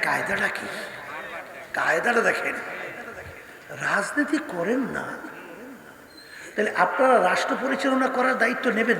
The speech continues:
না, তা আজীবন আপনারা গোলাম থাকবেন? আজীবন গোলাম?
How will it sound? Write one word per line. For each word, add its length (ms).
না, 100
তা 100
আজীবন 500
আপনারা 220
গোলাম 340
থাকবেন? 340
আজীবন 320
গোলাম? 440